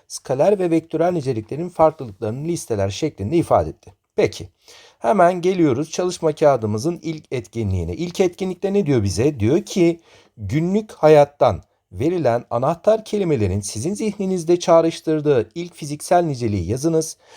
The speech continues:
Bu fiziksel niceliği temel veya türetilmiş mi olduğunu, skaler veya vektörel mi olduğunu, sembolünü,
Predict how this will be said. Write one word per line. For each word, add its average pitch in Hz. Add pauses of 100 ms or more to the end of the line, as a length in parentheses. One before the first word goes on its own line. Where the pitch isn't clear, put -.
(180)
Bu -
fiziksel 180
niceliği 131
temel 160
veya 185
türetilmiş 156
mi 143
olduğunu, 107
skaler 165
veya 147
vektörel 120
mi 196
olduğunu, 110 (340)
sembolünü, 170